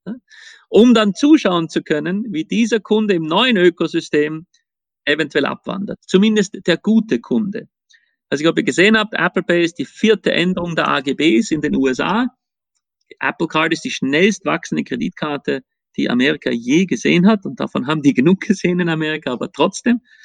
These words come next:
Und diese A-G-B-Änderungen gehen nur in die Richtung, Goldman Sachs mehr Daten zu geben, damit die Conversion und der Uptake der Karte zunimmt.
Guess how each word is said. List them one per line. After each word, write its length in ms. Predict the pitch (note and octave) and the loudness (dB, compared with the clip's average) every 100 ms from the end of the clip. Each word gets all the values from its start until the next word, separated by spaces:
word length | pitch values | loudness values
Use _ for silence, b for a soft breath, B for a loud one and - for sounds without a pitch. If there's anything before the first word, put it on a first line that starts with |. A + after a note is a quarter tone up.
| b b b _ - - | b b b _ -16 2
Und 240 | F#3 G#3 | 6 8
diese 280 | G#3+ G3 G3+ | 8 6 4
A-G-B-Änderungen 720 | F3+ F3 F3+ D4+ C4 G#3 F#3+ F3 | 2 2 2 4 4 6 4 4
gehen 260 | F#3 F3+ | 2 6
nur 220 | A3+ E4+ | 4 4
in 100 | E4+ | 2
die 100 | A3 | 2
Richtung, 520 | G3+ G#3+ - A#3+ B3+ A#3+ _ _ _ | 2 0 0 0 0 -2 _ _ _
Goldman 400 | F3 G#3 A3 G3+ | 2 4 2 0
Sachs 380 | G3 F3+ F3 - - | 0 -4 -6 -12 -6
mehr 420 | D3+ D#3 G3+ A#3+ | -2 0 0 -2
Daten 540 | - E3 F#3+ G#3 A3 | -4 -4 -4 -6 -10
zu 160 | - G3+ | -6 -2
geben, 440 | F#3+ F#3 G#3 A3 _ _ | 0 0 -2 -6 _ _
damit 340 | - D#3 D#3+ - | -2 -2 -2 -4
die 120 | D3 | -8
Conversion 800 | - C#3 C3+ F3+ A3+ G#3 A#3 A3+ | -4 -4 0 2 2 2 0 -2
und 200 | D3+ - | -8 -8
der 100 | - | -6
Uptake 460 | F#3+ - - F3 E3 | -6 -6 -2 -2 -2
der 80 | D3+ | -8
Karte 640 | - D3 E3+ F#3+ - D#3 - | -8 -4 -4 -4 -2 -4 -4
zunimmt. 800 | - A#3 A#3+ D#3+ A#2 F3+ _ | -4 4 6 6 2 -4 _